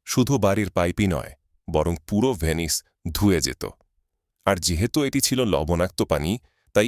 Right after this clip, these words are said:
এটি জীবাণুনাশকের কাজও করত। আশ্চর্যের বিষয় হল, আজও ভেনিসে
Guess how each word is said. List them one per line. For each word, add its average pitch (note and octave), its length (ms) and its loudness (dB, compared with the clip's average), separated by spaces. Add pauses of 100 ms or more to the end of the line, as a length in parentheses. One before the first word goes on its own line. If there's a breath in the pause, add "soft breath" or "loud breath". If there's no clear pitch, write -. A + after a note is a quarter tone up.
এটি B2+ 280 -2
জীবাণুনাশকের B2 800 0
কাজও G#2+ 300 2
করত। - 300 0 (1080)
আশ্চর্যের D#3 520 0
বিষয় C3+ 320 0
হল, D2+ 200 -4 (500)
আজও F#2+ 320 0 (380)
ভেনিসে C#3 380 2